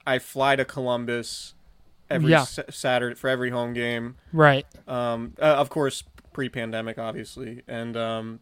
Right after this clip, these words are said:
Speaker 1: put on a fat suit, and, uh, I'm the Buckeye guy. That's me. So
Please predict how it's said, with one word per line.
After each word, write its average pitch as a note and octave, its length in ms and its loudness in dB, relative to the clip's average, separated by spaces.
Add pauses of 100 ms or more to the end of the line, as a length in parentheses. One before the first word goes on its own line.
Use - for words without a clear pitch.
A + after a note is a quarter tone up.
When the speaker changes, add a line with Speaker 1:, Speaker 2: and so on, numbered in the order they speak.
(100)
Speaker 1:
put C#3 100 -4
on C3+ 160 2
a B2 40 -4
fat A#2+ 280 0
suit, A#2+ 380 -8 (880)
and, A#2 240 -8
uh, A#2 320 0
I'm B2+ 160 -2
the C#3+ 80 -2
Buckeye E3 320 -2
guy. - 180 -10
That's C#3+ 220 -12
me. - 80 -16 (280)
So - 280 -18